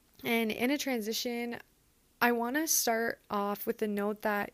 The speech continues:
you don't have to have everything figured out. Like, give yourself some, some grace. <laughs> And this is something I'm super guilty of, uh, is not giving myself enough grace.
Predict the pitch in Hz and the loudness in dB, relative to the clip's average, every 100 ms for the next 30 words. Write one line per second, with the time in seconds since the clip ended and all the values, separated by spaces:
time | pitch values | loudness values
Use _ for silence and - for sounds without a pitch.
0 | - 196 226 233 277 349 381 302 220 226 | -10 -4 0 2 2 0 2 2 4 0
1 | 220 202 214 214 214 196 - 185 196 202 | 0 -4 -4 -4 -4 -4 -6 -6 -4 -4
2 | - - _ _ _ _ _ _ - 233 | -4 -8 _ _ _ _ _ _ 0 0
3 | 226 262 262 285 262 262 320 269 - 285 | 2 0 2 2 2 2 0 -2 -4 -2
4 | 285 214 285 - - - 269 285 233 226 | 4 4 4 2 0 0 2 4 2 -2
5 | - - - - 302 349 - 208 214 202 | -10 -12 -14 -4 2 4 4 2 0 -2
6 | - 202 202 214 - 196 190 180 - 202 | 0 -2 -2 -2 -2 0 0 0 -2 -2
7 | - - - 208 202 196 - - 208 208 | -2 -2 0 0 0 -4 -10 -8 -6 -2
8 | 208 208 190 190 208 202 196 - 196 196 | 0 2 2 2 0 2 0 -2 -4 -4
9 | 190 - 214 196 202 | -6 -4 -2 -2 -2